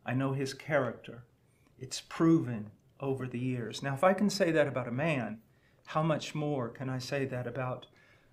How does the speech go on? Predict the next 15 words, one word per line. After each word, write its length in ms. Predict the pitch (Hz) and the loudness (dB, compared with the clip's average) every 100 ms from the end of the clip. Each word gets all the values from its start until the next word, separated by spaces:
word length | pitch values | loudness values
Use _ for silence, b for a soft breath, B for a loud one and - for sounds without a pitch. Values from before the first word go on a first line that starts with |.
| b | b
about 260 | 127 135 131 | -6 0 0
our 120 | 135 | 0
Lord, 480 | 143 147 127 117 - - _ - _ _ _ _ _ | 0 0 -2 -4 -14 -20 _ -20 _ _ _ _ _
who 140 | - 139 | -4 -2
in 80 | 139 | 2
all 200 | 151 170 | 2 2
my 160 | 175 | 2
years, 600 | 180 127 120 123 123 - 117 - | 2 0 -2 -6 -8 -10 -14 -6
and 80 | 131 | -4
it's 160 | 131 | -4
the 100 | - | -6
testimony 640 | 135 147 - 139 139 147 139 | -2 -2 -2 -4 -2 -2 -2
of 100 | 135 | -2
every 260 | 139 131 | -2 -4
saint, 360 | 127 127 113 | -6 -6 -6